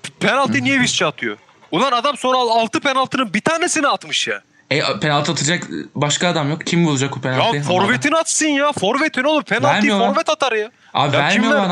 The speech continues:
Speaker 1: vermiyor
Speaker 2: abi.
Speaker 1: abi? Vura vura alacak ya. Hikmet Karaman'ın başına vura vura almadı mı abi? Hikmet Karaman'ın
Speaker 2: Koike.
Speaker 1: demişim. Ha,
Speaker 2: Hikmet
Speaker 1: tabii ya,
Speaker 2: Karaman'ı, Koike.
Speaker 1: Koike ya.
Speaker 2: <laughs> Abi
Speaker 1: Çatır çatır attı, topu götürüp Hikmet Karaman'a vermedi mi, "Ben atarım burada penaltıyı"?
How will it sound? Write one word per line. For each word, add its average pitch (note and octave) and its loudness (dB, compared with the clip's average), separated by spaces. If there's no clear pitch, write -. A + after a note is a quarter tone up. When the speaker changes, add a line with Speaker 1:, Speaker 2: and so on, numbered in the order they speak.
Speaker 1:
vermiyor A3 2
Speaker 2:
abi. F3+ 0
Speaker 1:
abi? C#3 -4
Vura G#3 2
vura A#3 0
alacak A3 0
ya. A#3 0
Hikmet A3 -2
Karaman'ın A3+ 0
başına A#3 0
vura A3+ 2
vura A#3+ 0
almadı D4 0
mı B3+ 2
abi? C#4 0
Hikmet E3 -4
Karaman'ın F3+ 2
Speaker 2:
Koike. - 0
Speaker 1:
demişim. D#3+ -4
Ha, G3+ 2
Speaker 2:
Hikmet E3+ 2
Speaker 1:
tabii F#3 2
ya, F#3+ 2
Speaker 2:
Karaman'ı, C#3+ 2
Koike. E3 4
Speaker 1:
Koike A#3+ 2
ya. C4+ 0
Speaker 2:
<laughs> F#3 2
Abi C#3+ 4
Speaker 1:
Çatır F3 2
çatır C4+ 0
attı, B3+ -2
topu A#3 -2
götürüp A#3+ -2
Hikmet A#3+ -2
Karaman'a A#3 0
vermedi C#4 0
mi, G#3+ 0
"Ben G#3+ 0
atarım F#3+ -2
burada E3+ -2
penaltıyı"? C#3+ -4